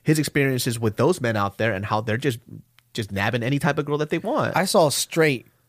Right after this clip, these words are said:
Speaker 2: Asian dweebs with, like, hot model girls.
Speaker 1: Yeah.
Speaker 2: And I was like, "This is the most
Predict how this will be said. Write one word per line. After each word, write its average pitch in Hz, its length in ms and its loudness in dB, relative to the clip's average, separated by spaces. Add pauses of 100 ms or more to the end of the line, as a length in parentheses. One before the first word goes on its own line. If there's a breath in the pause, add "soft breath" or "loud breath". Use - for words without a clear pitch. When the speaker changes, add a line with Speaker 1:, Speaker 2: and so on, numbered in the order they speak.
(240)
Speaker 2:
Asian 127 640 2
dweebs 120 880 -2 (260)
with, 123 300 -2
like, 113 420 -2 (220)
hot - 540 0
model 113 420 2
girls. 92 420 -10
Speaker 1:
Yeah. 143 260 2 (340)
Speaker 2:
And 147 240 4
I 160 160 2
was 123 200 -2
like, 113 200 0
"This 139 160 2
is 127 80 -2
the 113 100 2
most 104 240 -2